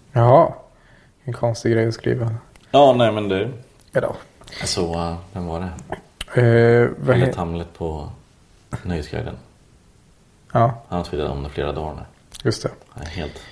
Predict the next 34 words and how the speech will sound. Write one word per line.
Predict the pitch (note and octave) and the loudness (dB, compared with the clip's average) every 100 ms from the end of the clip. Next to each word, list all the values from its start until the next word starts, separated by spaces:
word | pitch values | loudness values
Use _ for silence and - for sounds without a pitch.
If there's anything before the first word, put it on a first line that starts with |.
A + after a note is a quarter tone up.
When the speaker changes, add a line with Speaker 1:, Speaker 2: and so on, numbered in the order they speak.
| - | -20
Speaker 2:
besatt. | - - - - - | -16 -16 -16 -20 -8
Speaker 1:
In | C#3+ C3 | -2 -2
och | |
följ | A#2 B2 | 2 0
honom. | A2+ - - - - | 0 -4 -8 -14 -8
Speaker 2:
Mm. | F#2 - A#2+ F#3 - | -8 -4 -2 -2 0
<laughs> | F#3 - - | -2 -4 -6
Shoutout | - B2 A#2+ A2 G2 - | 4 8 8 6 2 -2
till | - F2+ - | -4 -4 2
Speaker 1:
Jo, | E3+ C#4 | 8 8
Speaker 2:
Palle. | E2 - | 8 8
Speaker 1:
jo, | D4 D#3 | 8 10
jo, | C#4+ | 10
jo, | C#4 | 10
jo. | C4 B3+ D#3+ - - _ | 8 6 2 0 -14 _
Speaker 2:
Hittar | - A#2 | -2 4
du | D3 | 6
det? | B2+ D#2+ - - _ _ _ _ | 6 4 -2 -18 _ _ _ _
Speaker 1:
Ris | C#3+ D#3 G#3+ G3+ - - | 0 2 4 0 0 4
alla | E3+ | 6
Malta. | E3+ F3 C3 - D#3 - | 6 4 2 0 -4 4
Speaker 2:
Ja, | A#2+ G#3+ G#3+ F3 - E2+ | 8 8 8 6 2 -4
men | A2 A#2+ | 0 4
vadå? | C3+ G#2+ C#2+ E2+ | 6 6 6 2
Det | A2 | 0
är | |
ingen | B2 G2+ F#2+ - - - - B1 | 2 0 -2 -4 -10 -18 -18 -8
ris | C2 F#2+ G2 | -4 -2 0
alla | A2 | 2
Malta. | A#2+ B2 F2+ - B2+ | 2 2 0 0 0
Det | A#2 A2 | 4 4
är | A#2+ | 4
ju | C3 B2 | 2 2
bara | A#2+ G#2+ F#2+ F2+ | 4 4 4 0